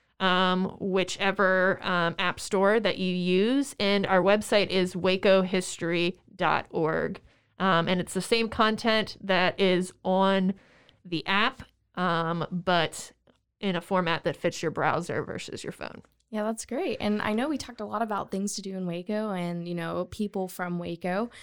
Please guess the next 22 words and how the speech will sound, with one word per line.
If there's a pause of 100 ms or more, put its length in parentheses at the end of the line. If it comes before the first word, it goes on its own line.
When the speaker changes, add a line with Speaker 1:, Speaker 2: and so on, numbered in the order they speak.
(140)
Speaker 2:
Um,
I
do
normally
have
a
shout-out
section.
Is
there
anybody
you
wanna
shout
out
that's
in
their
involvement
with
your
organization?